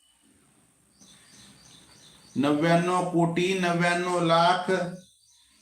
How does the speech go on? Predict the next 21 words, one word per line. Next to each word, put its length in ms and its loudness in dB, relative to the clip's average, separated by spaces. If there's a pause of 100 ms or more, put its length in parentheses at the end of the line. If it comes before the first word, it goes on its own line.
(1000)
नव्वद. 460 2
पुढचा 540 -2
प्रश्न 380 0
घ्या, 220 2
हत्तर 420 -2
घे. 280 -2
चला, 320 2
हो 300 2
सर. 400 0 (1200)
स-, 140 -14 (440)
यस 380 -2
सर, 520 0
घेऊ 280 -2
पुढचा 320 -2
प्रश्न 380 -4
घेऊ 160 -4
साहेब. 600 -4 (1500)
नव्याण्णव 800 0
कोटी 720 0 (720)
नव्याण्णव 680 0
लाख 300 2